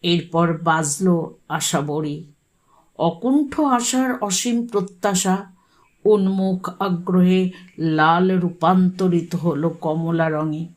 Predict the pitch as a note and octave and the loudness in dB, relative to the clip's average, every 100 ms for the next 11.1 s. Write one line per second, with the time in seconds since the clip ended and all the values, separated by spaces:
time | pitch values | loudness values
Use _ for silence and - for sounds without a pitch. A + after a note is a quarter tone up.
0 | _ _ _ _ _ _ - - A#3 G#3+ | _ _ _ _ _ _ -20 2 4 4
1 | A3+ A#3+ A#3 - G#3+ - A3 A3+ F#3+ A3+ | 4 2 2 0 -2 0 2 4 4 2
2 | A3 F#3 A3+ G#3+ G3 G#3 G3 G#3 G#3 - | 0 2 4 4 6 4 2 0 0 2
3 | F#3+ G3 G3+ G3 F#3+ F3+ F3+ F#3+ F#3+ F#3 | -2 0 -2 0 2 2 2 2 2 0
4 | F#3 F#3+ F3+ F3 F3+ F3+ F3 E3+ E3 E3+ | -2 2 4 4 4 2 2 2 2 0
5 | E3 - _ _ _ _ _ _ _ _ | -2 -12 _ _ _ _ _ _ _ _
6 | - - - F3+ G3 A3+ B3+ B3+ B3+ - | -8 -4 2 4 4 2 2 2 0 0
7 | A#3+ A3+ A3+ B3 B3 A#3+ A#3 - B3 B3 | 0 0 0 0 0 2 0 2 2 2
8 | B3 - - - F#3+ A3 A#3 A3+ G#3+ A#3+ | -2 -8 -14 -6 2 4 4 2 0 0
9 | G3 G#3 G#3+ A3+ A3+ F#3 A3+ A#3 G3 A#3 | 2 0 2 2 2 0 0 2 2 0
10 | A#3 - G#3 G#3 G#3+ G#3+ G#3+ G3+ G#3+ A3 | 0 0 0 0 0 0 2 2 0 -2
11 | G#3+ | -8